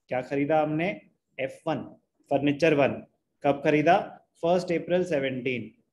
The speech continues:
कितने का खरीदा? फिफ्टी फाइव थाउजेंड। It is estimated that its life is ten years, at the end of which it will be sold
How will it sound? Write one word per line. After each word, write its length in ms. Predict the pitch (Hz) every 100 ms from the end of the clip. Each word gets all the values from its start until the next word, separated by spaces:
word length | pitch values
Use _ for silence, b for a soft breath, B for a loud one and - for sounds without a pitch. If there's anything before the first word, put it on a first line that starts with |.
| _ -
कितने 260 | 156 160
का 120 | 175
खरीदा? 320 | 175 165 180 226 - - _ _
फिफ्टी 800 | 156 - - 170 196 208 196 - _ -
फाइव 480 | 139 143 165 165 _ _ _ _
थाउजेंड। 460 | 139 120 107 101 - _ _ _ _ _ _ _ _ _
It 140 | 165 214
is 80 | 208
estimated 540 | 185 202 196 208 214
that 280 | 214 208 -
its 160 | 202 -
life 340 | 165 165 196 - 196
is 180 | 202 202 _ _ -
ten 180 | 156 151
years, 420 | 156 190 202 - _ _ _ _
at 220 | 156 202 202
the 100 | 240
end 160 | 226 214
of 180 | 214 185
which 200 | 185 180 - -
it 140 | 170 175
will 120 | 196
be 80 | 214
sold 460 | 208 190 185 170